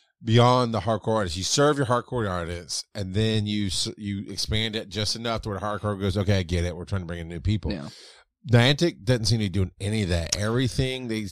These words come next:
Speaker 1: seem to do just kinda sidelines into, obviously, pay us money.
Speaker 2: So I was watching an interview between, what is it, Trainer Tips, and he interviewed a new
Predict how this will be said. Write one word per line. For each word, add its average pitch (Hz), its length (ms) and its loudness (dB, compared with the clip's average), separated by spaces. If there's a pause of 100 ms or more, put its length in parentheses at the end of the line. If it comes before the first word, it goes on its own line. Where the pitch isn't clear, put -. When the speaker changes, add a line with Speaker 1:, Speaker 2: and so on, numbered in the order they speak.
(140)
Speaker 1:
seem 113 320 -2
to 104 80 -2
do 101 300 2
just 101 320 2
kinda 107 440 0
sidelines 95 880 0 (460)
into, 98 920 4
obviously, 98 600 2
pay 98 180 6
us 95 140 -2
money. 101 440 -2
Speaker 2:
So 143 720 4 (340)
I 151 80 2
was 147 140 0
watching 185 340 4
an 180 60 0
interview 156 320 0
between, 139 840 -2
what 131 120 -2
is 117 100 -6
it, 95 120 -10
Trainer 143 380 -2
Tips, - 580 -2 (200)
and 123 540 -4
he - 200 -2
interviewed 160 920 4 (320)
a 120 80 -6
new 139 760 0